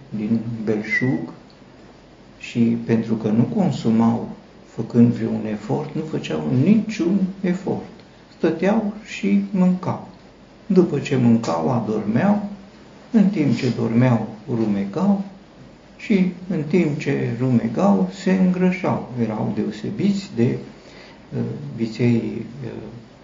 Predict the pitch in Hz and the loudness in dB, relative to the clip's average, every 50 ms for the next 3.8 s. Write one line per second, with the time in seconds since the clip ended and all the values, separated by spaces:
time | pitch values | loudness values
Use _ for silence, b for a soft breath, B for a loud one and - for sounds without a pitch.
0 | - - - 135 120 - - 113 101 98 107 135 180 180 - - - - 110 107 | -20 -8 -4 -2 -2 0 -2 -2 -2 0 0 0 0 -2 -4 -6 -8 -6 -4 -2
1 | 123 127 131 143 - - - - - - - - - - - - - - - - | -2 0 -2 -2 -4 -8 -16 -18 -20 -20 -20 -20 -20 -20 -20 -20 -20 -20 -20 -20
2 | - - - - - - - - - - - 135 143 151 - - - - - - | -20 -20 -20 -20 -20 -20 -20 -20 -20 -10 -4 -2 0 2 2 2 0 -2 -4 -2
3 | 113 107 107 104 98 101 104 - - - 147 156 175 180 - | 0 0 0 -2 -2 -4 -4 -8 -6 -6 -6 -4 -4 -6 -8